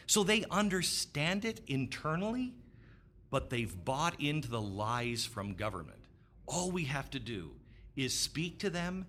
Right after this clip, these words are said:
with heart, speak in their own language, speak in common sense, workable ideas, and they will, they will come to the libertarian point.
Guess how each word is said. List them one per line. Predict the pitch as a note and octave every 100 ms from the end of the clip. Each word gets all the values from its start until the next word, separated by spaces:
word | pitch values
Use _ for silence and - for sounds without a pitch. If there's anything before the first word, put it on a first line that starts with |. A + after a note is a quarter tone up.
| - -
with | A#2 A#2
heart, | - - - F3+ C3 - - - - - - - -
speak | - - - G3 G3 -
in | F3+ F3
their | C#3+ A#2+ -
own | D3+ E3+ F#3+ G3 F3
language, | F3 G3 E3+ F#2+ E2 B2 - - - - -
speak | - - - F#3 G3+ G3+ -
in | D3+ D3 C3
common | - - D3 E3+ F#3+ G3 F#3
sense, | - - D3 C#3+ C#3 - - - - - -
workable | A#2 B2 D3 A3 A3+ A#3 G3+ F#3+ -
ideas, | D#3+ D3+ B2 C#3 C3 C#2 E2+ A2 - - - - -
and | C#3+ C#3+
they | D3+
will, | C3+ B2 - - - - - B2
they | C#3 G#3+
will | F#3 F3 A#3+ B3+
come | - G3 B3 B2+
to | A#2
the | B2
libertarian | C3 C#3 C#3+ C#3+ D3 C#3+ C3+
point. | F3 G3+